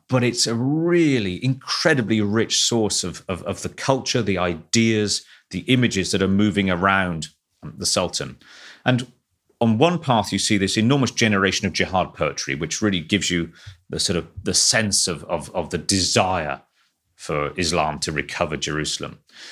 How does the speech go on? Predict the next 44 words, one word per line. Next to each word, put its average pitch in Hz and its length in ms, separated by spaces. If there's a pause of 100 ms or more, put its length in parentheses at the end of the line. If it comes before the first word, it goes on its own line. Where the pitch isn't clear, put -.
(240)
But 143 100
there's 131 160
also 175 300
poetry 104 440
that's, 107 380
um, 95 320 (460)
that 92 120
is 101 260
not 117 260
at - 160
all, 113 320
uh, 80 160
religious, 87 500
that's 82 140
very - 160
satirical. 147 880 (440)
Uh, 71 140
some 123 260
of 90 80
it's 90 120
quite 82 200
obscene. 147 760 (420)
Uh, 123 300
some - 260
of 98 60
it 98 120
really 113 480
is, 101 240
uh, 85 340
or - 80
some 190 160
of 190 40
it's - 100
very 160 140
mundane. 160 680 (380)
You 156 120
can, 139 600
one 151 140
of 147 100
Saladin's 135 640 (420)
soldiers 120 480
writes 110 300
to 117 100
him 107 100